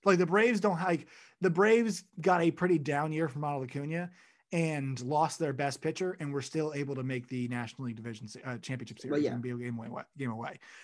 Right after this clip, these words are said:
Speaker 1: That's why
Speaker 2: Yeah.
Speaker 1: I'm saying, like, if, if you're a National League East, East team, you know, the way the Nats structure their roster, obviously they play the Dodgers a whole lot less, but, like, you, you're trying, if you're kind of going with the how to be an N B A, you know, N B A model and saying, "How do we beat Team X?" You're looking at the Braves and you're saying, "How do we beat the Braves?"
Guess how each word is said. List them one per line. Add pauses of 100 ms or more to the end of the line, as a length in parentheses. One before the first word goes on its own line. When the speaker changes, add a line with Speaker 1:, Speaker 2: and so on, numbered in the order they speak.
(100)
Speaker 1:
That's
why
Speaker 2:
Yeah.
Speaker 1:
I'm
saying,
like,
if,
if
you're
a
National
League
East,
East
team,
you
know, (340)
the
way
the
Nats
structure
their
roster, (340)
obviously
they
play
the
Dodgers
a
whole
lot
less,
but,
like, (280)
you,
you're
trying,
if
you're (240)
kind
of
going
with
the
how
to
be
an
N
B
A,
you
know,
N
B
A
model
and
saying, (220)
"How
do
we
beat
Team
X?" (260)
You're
looking
at
the
Braves
and
you're
saying,
"How
do
we
beat
the
Braves?"